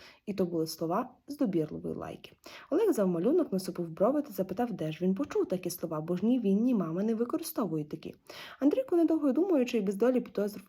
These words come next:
відповів: "А я чув, як бабуся так мамусю називає, коли тебе вдома немає, багато разів. А мамуся потім багато плакала в кімнаті. Я бачив сльозки в очах матусі,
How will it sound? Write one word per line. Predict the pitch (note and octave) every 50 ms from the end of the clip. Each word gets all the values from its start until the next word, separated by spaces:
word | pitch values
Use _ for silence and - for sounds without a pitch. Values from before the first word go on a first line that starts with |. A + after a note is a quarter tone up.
| - -
відповів: | F3+ F#3 F3+ - - D#3+ D3+ D3 - -
"А | - C#4
я | D4+ D#4 D4+
чув, | D#4 E4 E4 D#4+
як | D4+ C#4 D4 - -
бабуся | A3 B3+ B3 C4 C#4+ D4 - C#4
так | C4+ C#4 B3+ B3+ -
мамусю | B3+ C4+ C#4+ C#4+ D4 D4 B3 - F3 D#3
називає, | D#3+ D#3+ D#3 E3+ D#3+ D#3 C#3+ D3 D#3
коли | D#3 - G3+ G3
тебе | F#3+ F#3+ F#3 G#3+
вдома | G3+ F#3+ F3+ E3 D#3 D#3+ D#3+
немає, | D#3 D#3 D3+ D3 D3+ D#3+
багато | F3+ G#3 C#4 F#4+ A#4 A4 A4 E4+
разів. | D#4 C4+ G#3+ F3+ E3+ D#3+ D#3+ - - - - - - -
А | - G#3
мамуся | A#3+ D4 G#4 A4+ F#4+ - A#3+
потім | A#3 C4 B3+ C4+ C4+
багато | C4+ C#4 D4+ D4 E4+
плакала | D#4+ - G#3+ F#3+ F3 F3 - F3 F3
в | E3+
кімнаті. | - - F#3 F3+ E3+ E3 F3 - - -
Я | A3+ B3+
бачив | A#3 C4 B3+ B3+ C4 -
сльозки | - - E4+ D#4 B3 - - - F3
в | E3+
очах | F3+ - F3 F3 - -
матусі, | G#3+ A3+ - A3+ F#3+ F#3+ - - F#3